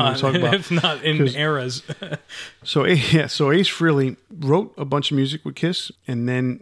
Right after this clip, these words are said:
Speaker 1: uh, didn't sing with them from seventy-four to seventy-seven. Was the first time he s-, he sang. He sang "Shock Me," even though he had written, uh, "Cold Gin." He had written several of their, their bigger songs at the time, but didn't wanna sing.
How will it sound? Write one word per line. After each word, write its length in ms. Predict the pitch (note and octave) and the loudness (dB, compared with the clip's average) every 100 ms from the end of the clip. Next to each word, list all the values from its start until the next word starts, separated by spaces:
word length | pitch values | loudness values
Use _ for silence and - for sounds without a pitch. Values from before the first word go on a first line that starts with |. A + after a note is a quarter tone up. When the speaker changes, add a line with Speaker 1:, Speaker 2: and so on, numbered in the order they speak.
| - | -8
Speaker 1:
uh, 200 | B2 A#2 | -6 -4
didn't 240 | A2+ D3+ | -2 -2
sing 320 | - - E3 | -2 0 2
with 160 | D#3 B2+ | 0 -2
them 240 | A#2 A#2+ | -4 -6
from 220 | B2 B2 A2+ | -8 -8 -4
seventy-four 420 | C#3+ D3 - C#3 | -2 -4 -2 -2
to 60 | |
seventy-seven. 1500 | A#2 C#3+ C3 A#2 A2+ _ _ - - - - D3+ B2+ G2 G#2+ B2 | -2 -2 -4 -6 -10 _ _ -16 -12 -10 -4 -4 -4 -6 -12 -10
Was 100 | A2+ | -10
the 80 | A2+ | -6
first 280 | C3 - | -4 -4
time 180 | - B2 | -4 -4
he 40 | A#2+ | -4
s-, 120 | - | -8
he 200 | C#3+ A#2 | -12 -10
sang. 440 | - B2+ G#2 G2+ | -8 -6 -8 -12
He 320 | F#2+ B2+ B2 | -12 -10 -10
sang 420 | A2+ - A2+ A2 G#2 | -8 -8 -6 -8 -8
"Shock 400 | - C#3 B2 - | -2 -2 -2 -6
Me," 200 | A2+ - _ - _ | -14 -16 _ -20 _
even 180 | C#3 C3 | -2 0
though 140 | B2+ | 2
he 160 | B2 B2+ | 2 0
had 120 | A2+ | 0
written, 460 | A#2+ C3+ C3 B2 - _ _ - | 0 0 0 -6 -8 _ _ -12
uh, 200 | A#2 G#2+ | -10 -8
"Cold 320 | - C3+ C3 | -4 0 0
Gin." 360 | A#2+ B2 A#2+ C3 _ _ _ | 0 -2 -4 -8 _ _ _
He 120 | - | -8
had 100 | C3 | -4
written 220 | B2 C3 | -4 -4
several 320 | - C#3+ D3 C3+ | -4 -2 0 -2
of 60 | |
their, 160 | A2+ A2 | -2 -6
their 180 | - A2 | -8 -8
bigger 360 | A2 B2 A#2+ | -4 -2 -2
songs 540 | G#2+ - A#2+ A2+ G#2+ A2 | -4 -4 -4 -4 -6 -10
at 80 | |
the 80 | A2 | -12
time, 400 | G#2+ C3+ B2 A2 A#2 | -8 -6 -4 -6 -8
but 200 | A2+ B2+ | -8 -6
didn't 220 | A#2+ A#2+ | -6 -4
wanna 220 | A2+ A2+ | -6 -6
sing. 320 | - B2+ G2 | -6 -8 -10